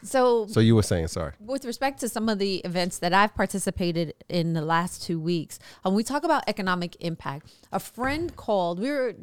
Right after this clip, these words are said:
Speaker 1: out for Mother's Day celebrating a mother. Shout out to our queens. They know who they are. And shout out to your queen. And we hope you treated her like a queen every day, not just on Mother's Day.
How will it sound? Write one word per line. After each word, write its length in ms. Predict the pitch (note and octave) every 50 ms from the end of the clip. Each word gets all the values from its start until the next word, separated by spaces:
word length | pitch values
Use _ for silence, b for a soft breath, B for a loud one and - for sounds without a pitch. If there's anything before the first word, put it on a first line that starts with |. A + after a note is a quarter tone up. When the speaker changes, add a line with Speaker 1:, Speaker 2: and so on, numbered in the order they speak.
| F#3+ - -
Speaker 1:
out 300 | G3+ G#3+ G#3 F#3 - -
for 80 | - G3+
Mother's 320 | G3 G3 F#3+ F#3 F3+ D#3
Day 180 | - E3 E3 E3
celebrating 480 | - - F3 F#3 F#3 G3+ A3 - A3+
a 40 | A#3
mother. 260 | A3 G3 F3 E3+ F#3+
Shout 260 | F#3+ - G3 F#3 F#3+
out 160 | G3+ G#3 G3+ -
to 160 | C4 B3+ -
our 180 | - A#3+ C4
queens. 580 | C4+ - - - F#3+ F3 D#3+ D3+ D#3 E3+ E3+ -
They 140 | - D#3+ D3+
know 180 | D#3 D3+ D#3+
who 180 | - - G3 G#3
they 200 | G3 G#3+ B3 C#4 -
are. 260 | - C#3+ C#3 C3+ C3+ D3
And 120 | D3+ D#3+ D#3+
shout 240 | - - E3 F3
out 140 | F#3+ G3+ G#3 -
to 120 | - A3+
your 240 | A3 A#3 D4 F#3 -
queen. 320 | - - G3+ F3+ F3 E3+
And 100 | E3 E3+
we 80 | E3 F3
hope 180 | G3 F3 -
you 120 | - F3 E3
treated 280 | - - E4+ E4+ A#3
her 120 | A#3 F#3+ F3+
like 200 | E3 D#3 D#3 -
a 60 | D3
queen 340 | D3 _ F3 D#3 D3 D3+ D#3+ B B B B B B B B
every 220 | - A3+ G3+ G3+ F3+
day, 200 | D#3 D3+ D3 D3+
not 180 | E3 - -
just 220 | D#3 E3+ D3 - -
on 160 | D#3 D3+ D3+
Mother's 320 | D3 D3 C#3 C#3+ C#3+ -
Day. 200 | - D3+ C#3 C#3